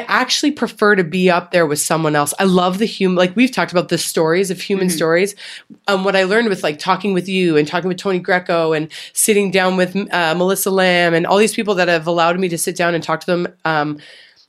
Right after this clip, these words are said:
Speaker 1: I don't wanna preach about my Tiger Method. I want your story to prove this is why, this is, 'cause everybody is doing what the Tiger Method stands for, just in their own way,
Speaker 2: Yeah.
Speaker 1: right?
Speaker 2: And some of us are doing it better than others, and
Speaker 1: Yeah.
Speaker 2: some of us are struggling
Speaker 1: But that thing
Speaker 2: in,
Speaker 1: is that
Speaker 2: in,
Speaker 1: you keep
Speaker 2: in
Speaker 1: going.
Speaker 2: one of, in one of those aspects of the tiger, right?
Speaker 1: Yeah.
Speaker 2: So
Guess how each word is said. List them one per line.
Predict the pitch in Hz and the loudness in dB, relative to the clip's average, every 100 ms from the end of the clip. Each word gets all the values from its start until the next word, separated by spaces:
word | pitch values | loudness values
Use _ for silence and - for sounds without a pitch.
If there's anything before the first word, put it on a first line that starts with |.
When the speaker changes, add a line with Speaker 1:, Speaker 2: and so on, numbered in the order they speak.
| _ _ - | _ _ 0
Speaker 1:
I | |
don't | 247 320 | 2 4
wanna | 330 262 | 4 2
preach | - 226 214 | 2 0 2
about | 175 | 0
my | 151 | 0
Tiger | 139 196 190 | 0 -2 0
Method. | 147 131 - - - | -2 -4 -8 -12 -4
I | 214 | 2
want | 277 233 | 2 2
your | 180 185 226 214 | 2 4 4 4
story | 190 - 208 190 170 | 0 2 4 4 2
to | 180 | -2
prove | 165 - 233 185 151 | -4 2 4 4 2
this | 196 185 | 0 0
is | 196 180 | -4 0
why, | 175 | 0
this | 170 208 220 | 2 0 -2
is, | 196 | -4
'cause | - 233 - | -2 -2 2
everybody | 233 294 262 247 196 | 2 4 2 2 0
is | 156 | 0
doing | 208 226 220 | 2 4 4
what | 180 180 | 2 -4
the | |
Tiger | 180 190 185 | -4 -4 -2
Method | 185 180 - | -4 -4 -4
stands | - 190 208 | 0 0 -2
for, | 214 247 254 254 - - | -2 -2 -2 -4 -20 -16
just | - 220 214 | -4 -4 -2
in | 208 | 0
their | 190 190 | 0 0
own | 175 165 | -2 0
way, | 160 165 | 0 2
Speaker 2:
Yeah. | 190 - | 0 0
Speaker 1:
right? | 151 220 | 0 2
Speaker 2:
And | 247 | 0
some | 240 254 | 2 2
of | 233 | 2
us | 220 | 2
are | 202 | 0
doing | 202 190 | 0 0
it | 170 | 0
better | 180 170 | 0 -2
than | 156 165 | -2 -2
others, | 156 240 | 0 2
and | 370 | 2
Speaker 1:
Yeah. | 440 | 2
Speaker 2:
some | 240 208 | 0 0
of | |
us | 196 - | 0 0
are | 180 | 0
struggling | - 185 139 131 175 - | 2 2 2 -4 -6 -2
Speaker 1:
But | 262 | 0
that | 277 262 | 2 2
thing | - 269 | 2 4
Speaker 2:
in, | 233 | 4
Speaker 1:
is | 220 | 2
that | 226 | 2
Speaker 2:
in, | |
Speaker 1:
you | 214 | 0
keep | - 226 | 2 2
Speaker 2:
in | 220 | 4
Speaker 1:
going. | 185 | 4
Speaker 2:
one | 214 214 | 4 2
of, | 190 196 | -2 -4
in | 196 202 202 | -2 0 2
one | 202 | 2
of | 190 | 2
those | 180 175 | 2 2
aspects | 175 175 185 170 | 0 0 -4 -2
of | 180 156 | -4 -4
the | |
tiger, | 180 175 143 - - | -4 -2 -2 -6 -6
right? | 196 196 208 | -2 0 2
Speaker 1:
Yeah. | 180 269 415 | 2 2 2
Speaker 2:
So | 220 208 | 4 4